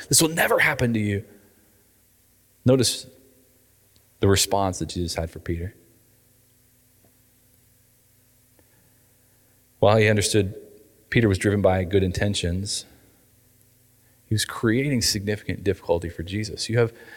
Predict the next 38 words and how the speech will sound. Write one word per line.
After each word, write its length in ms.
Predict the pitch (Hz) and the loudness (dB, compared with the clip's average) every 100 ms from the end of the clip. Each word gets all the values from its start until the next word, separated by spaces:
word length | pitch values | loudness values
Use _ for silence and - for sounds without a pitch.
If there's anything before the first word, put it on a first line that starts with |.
| - | -2
you 120 | 135 | 0
have 460 | 120 - 170 156 120 - _ _ | 2 0 -2 -4 -6 -16 _ _
in 180 | 131 117 | 0 0
mind 540 | 107 113 - - - - _ _ _ _ _ | 0 -2 -10 -14 -18 -20 _ _ _ _ _
human 360 | - 143 143 113 | -2 0 2 0
concerns, 560 | 107 90 - 80 80 | -2 -2 -2 -4 -6
not 140 | 101 117 | -6 -6
the 80 | - | -4
concerns 460 | 120 - 90 82 | -6 -4 -8 -6
of 120 | 76 | -8
God. 340 | - 78 78 113 _ _ - - | -10 -12 -12 -16 _ _ -20 0
You're 140 | 139 127 | 2 2
thinking 360 | - 151 147 | 2 0 2
all 300 | 120 131 139 | 2 2 0
about 380 | 123 117 120 - | -2 -2 -4 -8
our 260 | - 113 117 | -10 -8 -4
relationship. 800 | 110 107 110 110 98 85 78 76 | -2 0 0 0 -2 -2 -6 -4
You're 100 | 117 | -2
not 240 | 127 127 123 | -2 -2 -4
wanting 360 | 107 120 123 | -2 -2 -2
to 80 | 117 | -2
let 240 | 107 107 | -2 -4
go 340 | 104 110 107 101 | -4 -2 0 0
of 260 | 101 90 | -2 -2
me, 260 | 95 104 98 | -2 -2 -2
of 180 | 90 95 | -4 -2
the, 120 | 98 - - | -2 -4 -4
the, 80 | - 101 | -2 -2
the 160 | 104 98 | -4 -6
connection 400 | - 113 110 110 | -2 -2 0 0
that 80 | 107 | -2
we 120 | 101 | -4
have. 260 | 101 101 | -4 -4
You're 80 | 98 | -4
thinking 380 | - 117 120 117 - - | -4 -6 -4 -6 -6 -4
maybe 280 | 104 120 143 | 2 4 6
even 240 | 131 127 131 | 2 2 0
about 400 | 123 127 135 | 2 2 0